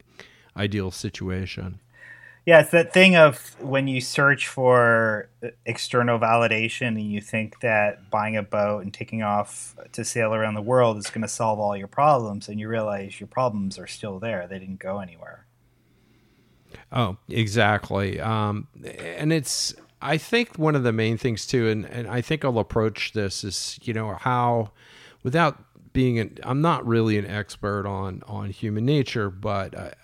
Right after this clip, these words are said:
Speaker 1: I've been on the earth long enough to make a lot of mistakes and to have a number of failed relationships. And I think with this story, what I was trying to get at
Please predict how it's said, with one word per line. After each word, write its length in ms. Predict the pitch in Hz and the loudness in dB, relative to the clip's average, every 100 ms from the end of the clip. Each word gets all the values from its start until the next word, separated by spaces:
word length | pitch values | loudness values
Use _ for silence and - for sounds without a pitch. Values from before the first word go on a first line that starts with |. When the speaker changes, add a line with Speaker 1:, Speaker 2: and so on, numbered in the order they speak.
| - | -8
Speaker 1:
I've 280 | 120 110 101 _ _ | -6 -6 -12 _ _
been 300 | 127 110 143 | -10 0 2
on 220 | 135 120 | 2 0
the 120 | 107 104 | 2 2
earth 300 | 104 101 - | 2 0 -2
long 320 | 104 104 107 | 0 2 0
enough 340 | 104 98 - | -2 -4 -6
to 540 | - - 104 95 95 - | -8 -4 -2 -2 -6 -8
make 460 | 117 107 107 101 - - | -4 0 0 -2 -8 -8
a 100 | 101 | -6
lot 380 | 107 110 110 110 | -2 0 0 0
of 180 | 95 | -4
mistakes 840 | 104 95 - 107 95 98 - - - _ _ - - - | -8 -6 -6 -4 -4 -4 -8 -10 -10 _ _ -20 -20 -12
and 300 | 107 107 104 | -6 -4 -4
to 160 | - 101 | -6 -4
have 300 | 117 110 107 | -2 -2 -2
a 100 | 101 | -4
number 480 | 104 110 120 113 104 | -2 -4 -2 -2 -2
of 100 | 95 | -4
failed 460 | - 104 101 98 | -4 -2 -2 -4
relationships. 880 | 98 98 98 98 104 95 - 110 - | -4 -2 -2 -4 -8 -10 -12 -12 -10
And 140 | 110 120 | -6 -4
I 60 | |
think 260 | 127 180 170 | 0 -2 0
with 140 | 135 | -2
this 160 | 127 117 | 0 -2
story, 420 | - 127 117 110 | -2 2 4 4
what 160 | 104 101 | 4 2
I 120 | 104 | 0
was 180 | 101 - | -2 -4
trying 320 | - 110 104 | -4 -4 -4
to 80 | 98 | -4
get 300 | 107 107 101 | -2 0 0
at 300 | 92 92 | -2 -4